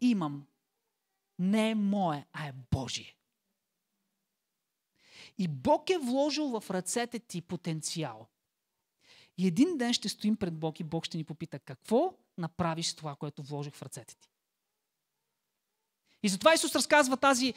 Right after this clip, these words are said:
история, как богат господар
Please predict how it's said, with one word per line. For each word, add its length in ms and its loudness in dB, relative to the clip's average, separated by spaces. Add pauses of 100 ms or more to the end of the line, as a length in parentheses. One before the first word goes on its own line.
(140)
история, 580 4 (1040)
как 320 4
богат 420 2 (200)
господар 480 2